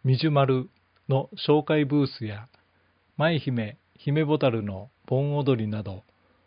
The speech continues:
ドリームフェスティバルの様子。六、手作りで大きなInstagramの画面を作り、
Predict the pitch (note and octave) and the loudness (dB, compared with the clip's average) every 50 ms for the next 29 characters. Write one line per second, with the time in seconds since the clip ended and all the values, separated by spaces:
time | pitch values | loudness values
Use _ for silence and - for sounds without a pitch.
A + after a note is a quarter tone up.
0 | _ _ _ _ _ - C3+ C3 C3 D#3+ E3 D#3+ D#3 D3+ C3+ - D#3+ D3 - - | _ _ _ _ _ 0 2 4 4 4 2 0 0 -2 0 0 0 0 0 0
1 | C#3 A#2+ A#2+ G#2 G#2 G2+ G2+ F#2+ G2 G2 G#2 A2 A#2 G#2+ - - - - G#2+ G2+ | 0 0 0 0 0 -4 -6 -6 -6 -6 -2 -2 -2 -2 -4 -8 -14 -12 -12 -12
2 | G2 A2 - _ _ _ _ _ _ _ _ _ _ _ _ _ _ _ _ _ | -12 -14 -18 _ _ _ _ _ _ _ _ _ _ _ _ _ _ _ _ _
3 | _ _ _ _ _ _ _ _ _ _ _ _ _ _ _ _ _ _ _ - | _ _ _ _ _ _ _ _ _ _ _ _ _ _ _ _ _ _ _ -2
4 | C3+ A#2 - - D3 C#3+ C3 - _ _ _ _ _ _ _ _ _ _ _ _ | -2 0 0 0 0 0 0 -2 _ _ _ _ _ _ _ _ _ _ _ _
5 | _ _ _ _ _ _ _ _ _ _ _ _ - C3+ C3+ C3 F3 E3+ - D3+ | _ _ _ _ _ _ _ _ _ _ _ _ 2 4 4 4 4 0 0 2
6 | C#3+ B2+ G2+ A2+ G2+ F#2+ - _ _ _ _ _ _ _ _ - - E3+ F3 C#3+ | 0 0 0 -2 -6 -8 -10 _ _ _ _ _ _ _ _ -2 0 2 2 2
7 | - D3 B2+ A#2+ A#2 A#2+ C3 C#3 D3 C#3 - - D#3 D3 C#3 C#3+ C#3+ C3 B2+ A#2+ | 0 0 0 0 0 0 0 0 0 0 0 0 0 0 2 2 0 0 0 -2
8 | A2+ G#2 F#2+ A2 A2 A#2+ C3+ C3+ C3+ C3 B2+ B2+ B2 - - - C3 A2+ A2 G2+ | -2 -4 -4 -4 -2 -2 -2 -2 -2 -2 -2 -4 -6 -8 -10 -6 -4 -4 -4 -4
9 | F#2+ F#2 | -6 -8